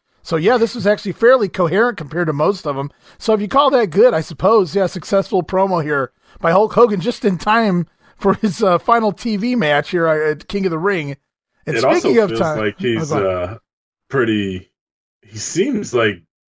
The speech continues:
Speaker 2: mad at the fans. I think he sensed the booing and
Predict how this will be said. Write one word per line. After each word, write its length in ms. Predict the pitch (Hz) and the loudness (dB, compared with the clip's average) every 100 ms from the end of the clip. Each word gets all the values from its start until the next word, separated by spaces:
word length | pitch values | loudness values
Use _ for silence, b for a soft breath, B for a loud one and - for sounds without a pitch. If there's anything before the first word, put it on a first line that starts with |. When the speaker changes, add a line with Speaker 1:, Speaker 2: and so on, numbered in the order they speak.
| _ - | _ -8
Speaker 2:
mad 500 | 101 110 120 131 - _ _ _ _ _ _ - | 0 2 2 0 -6 _ _ _ _ _ _ -14
at 100 | 101 | -8
the 80 | 98 | -6
fans. 520 | 123 120 131 131 - - | -2 0 0 -2 -8 -16
I 240 | - 110 | -12 -8
think 160 | 120 113 | -4 -4
he 100 | 110 | -4
sensed 520 | - 113 113 113 - | -4 -2 -2 -4 -4
the 80 | 101 | -4
booing 520 | 98 107 110 113 110 | 0 2 2 0 0
and 300 | 98 95 90 | 0 -2 -6